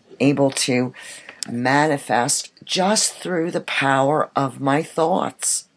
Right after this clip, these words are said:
like inventing a five-gallon pasteurization machine.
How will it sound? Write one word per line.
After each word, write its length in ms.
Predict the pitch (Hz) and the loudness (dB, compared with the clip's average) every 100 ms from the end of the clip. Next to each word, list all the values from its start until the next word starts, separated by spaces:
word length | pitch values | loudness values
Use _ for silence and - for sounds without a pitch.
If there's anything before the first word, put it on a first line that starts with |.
| _ - - - | _ -20 -20 -10
like 300 | - 143 143 - - _ _ - | 0 0 0 -4 -20 _ _ -2
inventing 600 | 139 139 147 143 143 143 | -2 0 0 0 0 -2
a 60 | 143 | -2
five-gallon 720 | - 127 139 135 135 143 151 | 2 4 4 2 2 2 0
pasteurization 920 | - 143 - - 170 147 165 - - | -4 -2 -2 -2 -2 0 0 0 -2
machine. 460 | - - - - | -2 -2 -4 -6